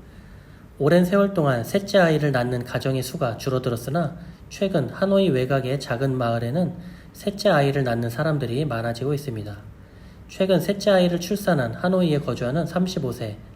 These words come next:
타오 씨는 가족의 경제력이 충분하기 때문에 즐거움을 위해서 한 아이를 더 낳고 싶다고 말했습니다. 타오 씨와 마찬가지로 퀸 씨는 두 명의 딸을 낳았지만, 아들을 낳고 싶고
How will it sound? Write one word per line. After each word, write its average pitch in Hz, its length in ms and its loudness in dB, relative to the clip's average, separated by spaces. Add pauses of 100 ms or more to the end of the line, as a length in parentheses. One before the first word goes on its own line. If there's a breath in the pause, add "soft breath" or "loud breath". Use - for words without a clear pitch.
타오 180 240 0
씨는 139 600 -4 (360 loud breath)
가족의 160 420 0
경제력이 139 840 0
충분하기 185 540 -2
때문에 139 400 -2
즐거움을 147 520 2
위해서 113 400 -6 (280 loud breath)
한 180 200 -2
아이를 147 300 0
더 131 140 -2
낳고 113 260 -4
싶다고 - 340 -8
말했습니다. 113 560 -6 (840 loud breath)
타오 190 260 4
씨와 185 280 2
마찬가지로 139 920 0
퀸 185 200 2
씨는 160 380 -2 (380 loud breath)
두 143 140 -2
명의 160 300 2
딸을 180 240 2
낳았지만, 117 680 -4
아들을 131 340 -2
낳고 120 280 -2
싶고 170 480 -8